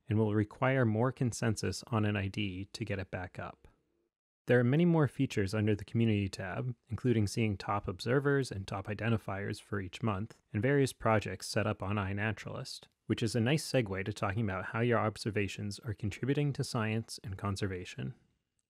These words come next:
I'll share the story of the first time I had a researcher contact me about my sightings.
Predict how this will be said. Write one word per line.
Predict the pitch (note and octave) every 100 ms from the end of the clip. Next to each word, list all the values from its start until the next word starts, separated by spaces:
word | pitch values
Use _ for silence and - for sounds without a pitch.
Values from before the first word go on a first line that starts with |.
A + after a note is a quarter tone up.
| _
I'll | B2+
share | - D3
the | B2+
story | - A#2+ A#2
of | G#2
the | G2+
first | - A#2 A2 -
time | A2+
I | G#2+
had | F#2 G#2
a | G#2
researcher | G2+ G#2+ - G2 F#2+ G#2+
contact | - A2 G#2 - G2 -
me | A2
about | G#2 G2 F#2 -
my | B2+
sightings. | B2+ - F#2+ D3+ D#3 -